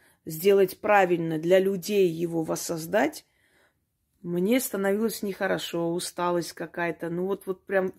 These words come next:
всё время. Вот даже сейчас я собиралась снять, опять что-то там начало мне меш-, мешать, но я взяла себя в руки и думаю,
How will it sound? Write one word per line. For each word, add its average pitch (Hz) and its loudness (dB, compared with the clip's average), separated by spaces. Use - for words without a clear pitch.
всё - 0
время. 160 4
Вот 175 -8
даже 185 -2
сейчас 185 -4
я 165 -8
собиралась 208 0
снять, 190 0
опять 214 2
что-то 190 -4
там 170 -4
начало 185 0
мне 185 2
меш-, 180 -2
мешать, 208 0
но 190 0
я 202 4
взяла 180 0
себя 175 -4
в 196 -8
руки 269 -2
и 175 -2
думаю, 165 -2